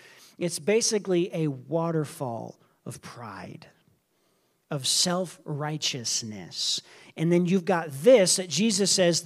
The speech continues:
"That attitude I reject." And then you over here, you have the repentant sinner who, who doesn't lift his head up. The Bible says he bows his head and he says,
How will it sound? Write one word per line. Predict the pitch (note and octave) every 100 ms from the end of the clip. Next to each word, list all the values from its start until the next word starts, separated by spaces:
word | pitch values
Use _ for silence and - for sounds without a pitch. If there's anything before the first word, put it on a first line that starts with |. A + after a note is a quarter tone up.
| B2
"That | F3+ G#3 G#3
attitude | F3+ G#3+ G3+ B3 B3 G#3 -
I | F3
reject." | E3+ C3 D3 B2 A2 - B2 A#2+ - - _ _ _ _ _ _ _ _ _
And | D#3 F#3
then | A3+
you | G3+
over | F#3+ E3+
here, | F3+ C4
you | G#3
have | F#3 F#3+
the | F3
repentant | E3+ E3 G3 G#3 F#3
sinner | - A3+ A3+
who, | F3 G3 E3 - - -
who | G#3
doesn't | A3 C4 B3+ G3+ - -
lift | G3 A#3 A#3
his | A3+ F3+
head | G#3 G3+
up. | F#3+
The | E3+
Bible | E3+ G#3+ G#3+
says | G#3 G3+ E3+
he | F3
bows | D#3+ E3 E3+ F#3+ F#3
his | F3 D#3
head | E3 D#3+ D3
and |
he | D3
says, | D3+ D#3+ D3+ C3